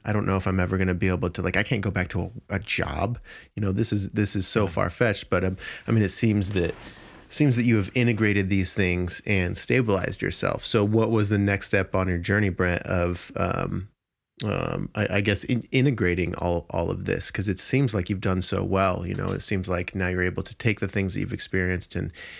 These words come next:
Speaker 1: you know, you're a spiritual teacher now and, and you're helping a lot of people who stumble across your videos. So,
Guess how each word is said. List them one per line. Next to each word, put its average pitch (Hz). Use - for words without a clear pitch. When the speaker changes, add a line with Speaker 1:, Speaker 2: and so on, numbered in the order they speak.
Speaker 1:
you 98
know, 90
you're 90
a 85
spiritual -
teacher -
now 95
and, 92
and 95
you're 90
helping 95
a 92
lot 90
of 92
people 98
who 95
stumble 92
across 95
your 92
videos. 98
So, 95